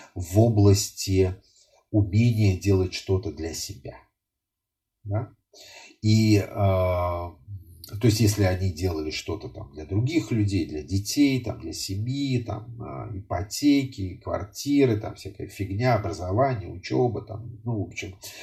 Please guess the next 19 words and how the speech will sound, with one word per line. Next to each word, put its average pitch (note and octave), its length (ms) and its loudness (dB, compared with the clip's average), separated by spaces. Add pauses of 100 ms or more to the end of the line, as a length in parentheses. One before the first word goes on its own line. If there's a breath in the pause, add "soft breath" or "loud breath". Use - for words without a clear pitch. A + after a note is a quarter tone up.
(120)
вот A2 120 4
это G#2 200 6
отдавание G2+ 720 6
всё, - 260 -14
да. G#2+ 160 -4
Потом - 440 4
начинается B2+ 640 -2
этап, - 340 0
когда G#2 500 0 (140 loud breath)
стоп, G2+ 340 0
стоп, - 280 -8
стоп, - 360 -16 (120)
да, G2+ 180 -8
ребята, G2+ 420 0
всё - 180 -14
понятно, A#2+ 760 -4 (140)
всё - 160 -8
в - 80 -20
порядке, D3+ 800 -2